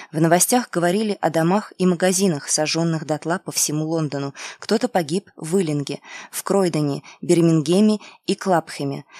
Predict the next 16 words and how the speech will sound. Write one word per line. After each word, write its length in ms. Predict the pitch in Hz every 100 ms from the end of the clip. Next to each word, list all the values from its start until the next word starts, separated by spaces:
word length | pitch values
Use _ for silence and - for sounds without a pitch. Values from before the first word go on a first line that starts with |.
| - -
Полиция 440 | 202 233 - 214
не 120 | 202
могла 340 | 185 175 196 214
справиться 560 | - 202 208 202 190
в 60 | 156
Восточном 580 | 170 - 196 - 196 190
Лондоне, 520 | 202 180 147 147 143 - -
Тоттенхеме 600 | - 214 196 160 - 151 143 - -
и 80 |
Ливерпуле. 640 | 196 202 196 - 170 143 143 - -
Триста 280 | - 170 -
человек 500 | - 151 151 202 -
устроили 440 | - - 214 226 202
беспорядки 640 | 180 - 170 196 196 196
в 80 | -
Хакне 560 | - 208 180 - 143